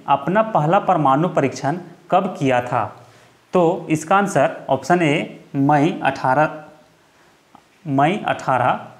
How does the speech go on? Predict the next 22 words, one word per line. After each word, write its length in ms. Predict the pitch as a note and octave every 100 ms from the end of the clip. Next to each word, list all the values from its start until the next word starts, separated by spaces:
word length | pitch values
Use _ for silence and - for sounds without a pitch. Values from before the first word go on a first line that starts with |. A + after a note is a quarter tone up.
| -
उन्नीस 340 | D3 D3 F3+ -
सौ 80 | G3+
चौहत्तर, 540 | D3 B2+ B2+ A2+ A2+ C3+
अठारह 440 | B2 - C3 F3
मई 260 | E3 C3+ G#3 - - -
उन्नीस 280 | C#3 D3+ D#3+
सौ 80 | G#3
चौहत्तर 480 | D#3+ C3 B2+ F3+
को 480 | F#3+ C#3+ E3+ G#3 -
किया 200 | - B2+
था। 240 | A2+ B2 -
ऑप्शन 320 | B2 - D3+
ए 100 | D#3+
इसका 340 | - C#3 - B2+
आंसर 260 | A#2+ D3 - - - _ -
है। 220 | A2 G#2 - - - _ C3+
नेक्स्ट 220 | C#3+ -
क्वेश्चन 280 | F3+ G#3+ G3
है, 300 | D#3 G3+ -
क्वेश्चन 240 | C#3 -
नंबर 200 | D3 D3+
तेरह, 380 | D#3+ D#3+ B2 D#3